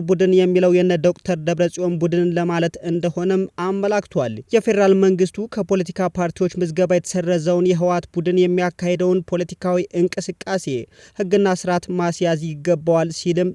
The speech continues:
ዲሞክራሲያዊ ስምረት ትግራይ ፓርቲ አሳውቋል። ስምረት ፓርቲ በተፈናቃዮች ስም የፖለቲካ ትርፍ ለማግኘት የሚካሄደው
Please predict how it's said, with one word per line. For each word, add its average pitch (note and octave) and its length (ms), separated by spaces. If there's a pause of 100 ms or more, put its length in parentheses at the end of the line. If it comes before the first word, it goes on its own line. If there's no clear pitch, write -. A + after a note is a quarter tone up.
(100)
ዲሞክራሲያዊ E3+ 680
ስምረት D#3+ 320
ትግራይ D#3+ 320
ፓርቲ D#3 320 (340)
አሳውቋል። E3 720 (280)
ስምረት A3 320
ፓርቲ G3 320
በተፈናቃዮች F3+ 640
ስም F3 180
የፖለቲካ E3+ 580
ትርፍ E3+ 240
ለማግኘት E3+ 480
የሚካሄደው F3+ 600